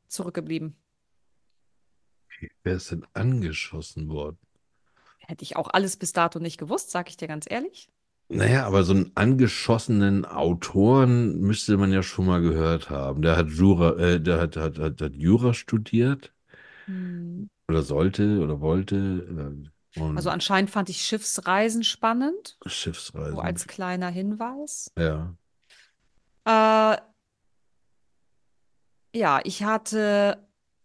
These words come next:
Speaker 1: neunzehnhundertfünf einen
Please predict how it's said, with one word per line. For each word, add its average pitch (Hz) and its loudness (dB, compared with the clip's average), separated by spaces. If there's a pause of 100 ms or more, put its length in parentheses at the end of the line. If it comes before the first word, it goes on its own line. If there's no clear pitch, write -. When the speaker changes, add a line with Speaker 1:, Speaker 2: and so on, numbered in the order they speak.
(400)
Speaker 1:
neunzehnhundertfünf 170 -4 (260)
einen 185 -2